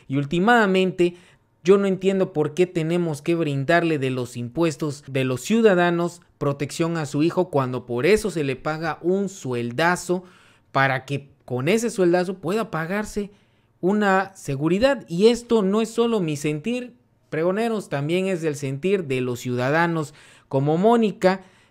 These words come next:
quien dice: "Yo quiero que protejan al hijo menor del presidente de gente nefasta como tú", <laughs> le contesta a Lili Telles, trepadora, "y no quiero que de mis impuestos se pague nada de tu familia, ya bastante tenemos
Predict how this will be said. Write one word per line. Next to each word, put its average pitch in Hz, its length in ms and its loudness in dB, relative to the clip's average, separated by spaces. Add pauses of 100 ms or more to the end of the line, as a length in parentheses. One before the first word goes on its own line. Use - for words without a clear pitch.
(140)
quien 160 240 2
dice: 202 320 2
"Yo 202 220 0
quiero 208 300 2
que 147 100 -4
protejan 160 680 -2
al 165 180 4
hijo 202 240 0
menor 175 320 2
del 170 160 2
presidente 160 800 0 (120)
de 147 220 -2
gente 202 360 0
nefasta 147 680 -2
como 135 300 -6
tú", 220 280 0 (200)
<laughs> 214 160 4
le 170 160 2
contesta 175 560 0
a 131 220 -2
Lili 156 300 4
Telles, 143 520 2 (400)
trepadora, 151 800 4 (280)
"y 151 140 0
no 226 220 4
quiero 220 320 6
que 160 100 0
de 147 140 4
mis 143 220 -4
impuestos 165 500 -2
se 135 140 -6
pague 170 380 0
nada 165 340 0
de 127 120 -2
tu 127 160 -10
familia, 131 600 -2
ya 151 200 -2
bastante 160 600 -2
tenemos 147 580 -2